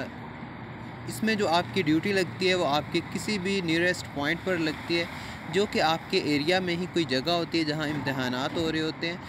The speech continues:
वहाँ पर ही आपकी ड्यूटी लगती है। आज की video में आपको इनसे related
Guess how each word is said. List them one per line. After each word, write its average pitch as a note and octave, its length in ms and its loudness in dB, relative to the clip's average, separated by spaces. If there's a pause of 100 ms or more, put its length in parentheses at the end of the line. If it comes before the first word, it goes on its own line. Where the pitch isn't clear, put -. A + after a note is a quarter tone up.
(240)
वहाँ G3 220 0
पर E3+ 160 -2
ही D#3+ 180 -2
आपकी B2+ 420 0
ड्यूटी B2+ 300 -2
लगती A2+ 360 -6
है। - 300 -8 (200)
आज F#3+ 200 2
की A#3 120 -2
video A#3 280 2
में A3+ 200 0
आपको - 440 0 (260)
इनसे F3+ 280 -2
related D#3 440 0